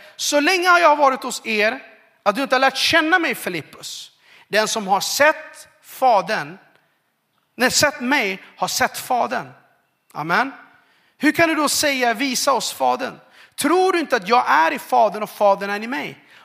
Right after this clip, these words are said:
Orden jag talar till er säger jag inte av mig själv. Fadern som bor i mig och gärningarna är hans verk. Tro mig,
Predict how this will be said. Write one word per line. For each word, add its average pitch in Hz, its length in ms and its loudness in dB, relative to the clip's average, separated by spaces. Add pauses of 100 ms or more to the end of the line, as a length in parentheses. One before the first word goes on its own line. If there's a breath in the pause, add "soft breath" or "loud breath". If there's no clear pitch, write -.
(120 soft breath)
Orden 330 420 2
jag 247 180 -2
talar 262 300 4
till 254 280 -6
er 240 80 0
säger 233 380 -6
jag 190 200 -2
inte 180 160 -6
av 175 100 -2
mig 175 120 -6
själv. 254 440 0 (600 soft breath)
Fadern 233 460 0
som 220 220 -8
bor 262 300 -4
i 170 140 -6
mig 139 400 -12 (120)
och - 200 -10
gärningarna 226 520 -2
är 190 140 -2
hans 190 180 -8
verk. - 380 -2 (560 soft breath)
Tro 349 380 2
mig, 127 380 -8